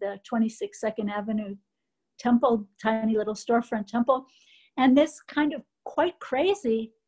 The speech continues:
drug addict used to sometimes go and speak to Srila Prabhupada. And Srila Prabhupada would listen to him and talk to him. And,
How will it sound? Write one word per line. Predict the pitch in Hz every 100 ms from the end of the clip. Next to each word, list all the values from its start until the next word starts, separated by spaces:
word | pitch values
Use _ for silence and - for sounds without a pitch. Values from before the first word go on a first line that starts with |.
| _ _
drug | - 294 359 262
addict | 226 208 -
used | 254 247 -
to | 262
sometimes | 294 277 294 277 269
go | - 320 330 208 240
and | 220
speak | - 269 -
to | 262
Srila | 254 - 262 247 247
Prabhupada. | 247 320 359 - 214 226 _ _ _ -
And | 262
Srila | 349 370 -
Prabhupada | 294 311 320 294
would | 277 262
listen | 262 - 277
to | 269
him | 254 262 277 269 254
and | 233
talk | 240 233 240
to | 277
him. | 220 262 262 247 269 _ _ _ _ _ 240
And, | 240 233 226